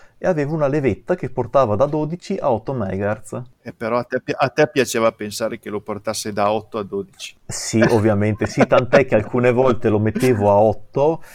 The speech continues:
Speaker 1: e poi, eh, eh, <laughs> lo spostavo a dodici per dare l'illusione di aver avuto, no, un,
Speaker 2: L'abbiamo
Speaker 1: un boost prestazionale.
Speaker 2: l'abbiamo fatto tutti questo.
Speaker 1: Eh, sì,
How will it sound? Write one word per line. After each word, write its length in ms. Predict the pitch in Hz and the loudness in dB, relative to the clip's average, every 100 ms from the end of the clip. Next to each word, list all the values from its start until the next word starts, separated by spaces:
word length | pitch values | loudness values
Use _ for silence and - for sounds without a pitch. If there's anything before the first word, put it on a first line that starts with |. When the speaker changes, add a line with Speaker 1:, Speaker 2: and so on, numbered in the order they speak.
| - - | -20 -12
Speaker 1:
e 120 | - 131 | -2 0
poi, 420 | 143 143 117 98 | 6 6 6 4
eh, 340 | 113 - 110 | -2 -2 0
eh, 420 | - 104 101 104 87 - | 0 -2 0 0 0 0
<laughs> 120 | - | -2
lo 100 | 151 | -4
spostavo 560 | 127 - 123 - 139 127 | -4 0 -2 4 4 6
a 40 | |
dodici 540 | 139 131 123 127 - 139 | 4 6 6 4 0 2
per 180 | 127 107 | 2 4
dare 280 | 117 117 | 4 6
l'illusione 680 | 117 113 113 110 107 113 113 | 4 2 2 2 2 2 2
di 80 | 113 | 2
aver 240 | 101 101 | 2 2
avuto, 420 | 101 95 104 - 107 | 0 -2 -4 -2 0
no, 320 | 104 101 - - - - 131 - | 2 2 -2 -16 -20 -20 -18 -4
un, 260 | 117 110 107 104 92 131 - - - - - | 0 2 4 4 2 0 -4 -12 -16 -18 -10
Speaker 2:
L'abbiamo 440 | 131 127 135 139 139 | -6 2 4 4 2
Speaker 1:
un 100 | 135 | 2
boost 300 | 147 - 143 | -2 -4 -8
prestazionale. 1300 | 131 120 - 127 - 127 120 113 107 104 110 120 - | -6 -6 -2 -4 -2 0 2 2 2 2 0 -2 -4
Speaker 2:
l'abbiamo 420 | 101 131 135 143 156 | -4 -2 0 -2 -4
fatto 400 | - 131 - 120 | -4 -4 -6 -10
tutti 440 | 117 120 - 262 | -8 -10 -12 -14
questo. 560 | - - - - 381 466 | -8 -8 -8 -12 -12 -2
Speaker 1:
Eh, 520 | - - 269 - - | -2 2 2 2 -2
sì, 240 | - 107 | -6 -14